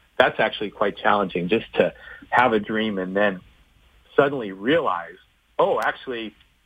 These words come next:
I'm not awake right now. I'm sleeping. And so I can go ahead with the goals I had set for myself earlier." So both of those things could be promoted with these methods where we're presenting words to people while they're sleeping. It could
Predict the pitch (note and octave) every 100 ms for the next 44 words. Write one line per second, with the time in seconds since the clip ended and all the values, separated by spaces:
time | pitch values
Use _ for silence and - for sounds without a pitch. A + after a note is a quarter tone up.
0 | _ B2+ D3+ A#3 D#3 A#2+ A2 G#2 A2 G2+
1 | G2+ A#2 F#3 F3 G3 B3+ - F#2+ G#2 A#2+
2 | - B2 B2 C3 C3+ B2+ B2+ C3 B2 C3
3 | C3 A#2+ A#2 A#2 - G#2+ A#2 C#3 D3 A2+
4 | F#2+ F#2+ F#2+ F2+ G#2+ - - - A2+ F#2+
5 | D#2 G2+ E2+ G#2 F#2+ F#2 D#2 D#2+ - G2
6 | C3 C#3+ B2+ A2 G2+ G2 - G#2+ F#2+ G2
7 | - - - _ - A2 G#2+ G2 - G#2+
8 | G#2+ G#2+ F#2 E2 - - _ _ A2 G2
9 | - G#2 F#2 G2+ G#2 - F#2+ E2 - G2
10 | F#2+ F2 - _ _ _ _ _ _ _
11 | - G#2+ A#2 A2+ B2+ A2 G#2 C#3 C#3 -
12 | B2+ A#2+ A2 G2+ F#2+ G2 F#2+ - - D#3
13 | G#2 F2 F#2+ - - - - G#3